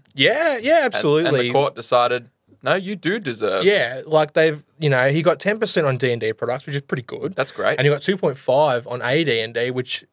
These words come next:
Speaker 1: you know, they've, they've said, "Well, whatever you're owning, you still deserve a quarter
Speaker 2: Yeah.
Speaker 1: of this other stuff."
Speaker 2: Yeah.
Speaker 1: So that's not too bad.
Speaker 2: That's pretty good.
Speaker 1: Yeah. <clears throat> Uh, in nineteen eighty, Gygax's long-time campaign setting of Greyhawk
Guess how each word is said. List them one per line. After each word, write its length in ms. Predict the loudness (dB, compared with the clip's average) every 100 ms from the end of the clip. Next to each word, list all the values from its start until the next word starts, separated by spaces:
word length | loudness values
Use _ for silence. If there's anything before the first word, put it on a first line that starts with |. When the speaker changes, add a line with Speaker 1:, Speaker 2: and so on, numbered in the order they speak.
| _
Speaker 1:
you 80 | -6
know, 140 | 0
they've, 220 | 0 0 0
they've 200 | 0 0
said, 340 | 0 0 0
"Well, 320 | 0 2 0 -4 _ _ _ _ _ _
whatever 340 | -4 -2 0 2
you're 200 | 2 2
owning, 160 | 0
you 140 | -4 -8
still 280 | -8 -4 -4
deserve 300 | 0 0 0
a 60 |
quarter 560 | -8 -2 2 2 2 -2 _
Speaker 2:
Yeah. 220 | -2 2 2
Speaker 1:
of 60 |
this 100 | 4
other 180 | 2 2
stuff." 480 | -2 -4 -8 -14 -6
Speaker 2:
Yeah. 320 | 0 2 0 -4
Speaker 1:
So 100 | -4
that's 140 | -2
not 100 | -2
too 140 | -2 -6
bad. 260 | -6 -12
Speaker 2:
That's 100 | -14
pretty 140 | -12 -4
good. 140 | -4 -4 _ _ _ -2
Speaker 1:
Yeah. 240 | -2 -2 -12 _ _
<clears throat> 680 | -4 -2 -2 0 0 -2 -4 -12 _ _ _ -20 -20 _ -20 _
Uh, 160 | 0 2
in 100 | 2
nineteen 300 | 2 2 0
eighty, 360 | 2 2 0 -6 _
Gygax's 600 | 2 4 4 -2 -4 -6 -6
long-time 840 | 0 2 2 -2 -4 0 2 0
campaign 480 | 0 0 0 -2 -2
setting 280 | 0 -2 -2
of 120 | -8
Greyhawk 580 | -2 0 0 -4 -8